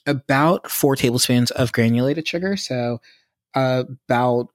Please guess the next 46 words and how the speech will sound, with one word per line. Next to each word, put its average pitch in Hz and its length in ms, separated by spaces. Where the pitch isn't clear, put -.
you 143 100
know, 104 140
fifty - 320
grams 117 320
of 110 160
granulated 110 500
sugar. 113 400
And 120 160
then 143 260
what 135 140
we're 127 60
gonna 123 160
do 120 200
is 135 220
we're 131 80
gonna 143 120
do 151 340
a 127 80
whole 123 480
egg. 117 400
Um, 113 460
you 156 100
can 185 100
do, 202 200
like, 185 160
an 127 160
egg 131 120
and 123 120
an 113 80
egg 160 200
yolk 165 240
if 123 140
you 120 80
want 113 100
it 110 140
super 107 340
rich, 143 460
but 110 200
we're 147 100
gonna 151 120
do, 120 160
like, 110 160
a 107 60
whole 107 220
egg. - 280
Um, 123 480